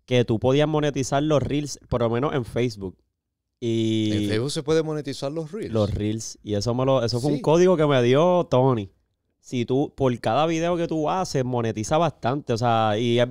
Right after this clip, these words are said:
Speaker 1: y es cierto, pues yo tengo el, eh, yo cuando hago las bodas, el
Speaker 2: Ujú.
Speaker 1: muchacho con el que yo hago las bodas, que es el dueño,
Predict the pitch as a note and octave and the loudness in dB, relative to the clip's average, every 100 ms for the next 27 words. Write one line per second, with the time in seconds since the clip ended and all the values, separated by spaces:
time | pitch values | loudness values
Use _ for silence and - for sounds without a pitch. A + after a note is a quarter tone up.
0 | - A#2+ C3 - F3+ F3 D3 C3+ C3 D#3+ | 0 0 2 2 0 0 2 2 2 0
1 | E3 C3+ C3 C3 B2+ B2 A#2+ A#2+ A#2 A#2 | 0 0 0 -2 -4 -2 0 0 0 0
2 | A2+ A2+ A2 G2+ B2+ D3 F3+ F3+ F#3 F#3+ | 0 0 -2 0 0 0 0 0 2 2
3 | C#3 E3 G3 D3+ A#2 - _ _ _ _ | 0 0 2 2 0 -6 _ _ _ _
4 | - B2+ B2+ B2 A#2+ D3 D#3 F#3+ F3+ F#3 | -2 0 2 0 0 0 0 -2 -2 -4
5 | F3+ - F3 F3+ F3+ F3 F3+ F3+ D3+ F3+ | -6 -4 -2 0 0 0 0 0 -2 -2
6 | E3 - E3+ E3 D#3+ G3+ F#3 C#3+ | -2 -2 -4 -2 -2 -2 -2 -4